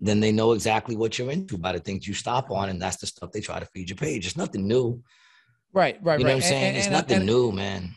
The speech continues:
Speaker 2: and I'm, I'm, I, I, I don't ever say this stuff as, as it's necessarily s-, well, so it is new in the sense of how they change the stuff.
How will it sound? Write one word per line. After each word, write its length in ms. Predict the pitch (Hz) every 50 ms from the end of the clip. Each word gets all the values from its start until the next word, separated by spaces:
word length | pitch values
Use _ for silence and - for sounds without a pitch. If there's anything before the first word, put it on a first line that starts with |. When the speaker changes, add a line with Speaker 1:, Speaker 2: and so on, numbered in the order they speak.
| _ -
Speaker 2:
and 180 | 190 180 175
I'm, 140 | 175 175 160 -
I'm, 220 | 143 156 160 - -
I, 280 | - 156 156 156 156 151 -
I, 160 | 147 151 156 - 156
I 20 | 165
don't 200 | 151 214 220 196
ever 200 | 190 190 170 170
say 260 | 139 - - 160 165
this 140 | 156 151 123
stuff 260 | - - 151 131 113
as, 240 | 139 139 131 120 110
as 460 | 143 151 143 139 - - 139 131 127
it's 100 | 135 117 147
necessarily 540 | 165 156 - 139 120 156 156 151 147 139
s-, 200 | 127 - - - -
well, 260 | 208 165 170 160 151
so 260 | - - 190 175 185 196 - _
it 440 | - - - - - - 185 185 202
is 180 | 254 262 196
new 160 | 185 214 208 202
in 80 | 185
the 80 | 165 143
sense 240 | - 180 175 151 147
of 80 | 117
how 140 | 131 151 151
they 100 | 139 135
change 400 | 123 - - - 156 156 151 127
the 100 | - 117
stuff. 460 | 104 - - 127 104 - - - -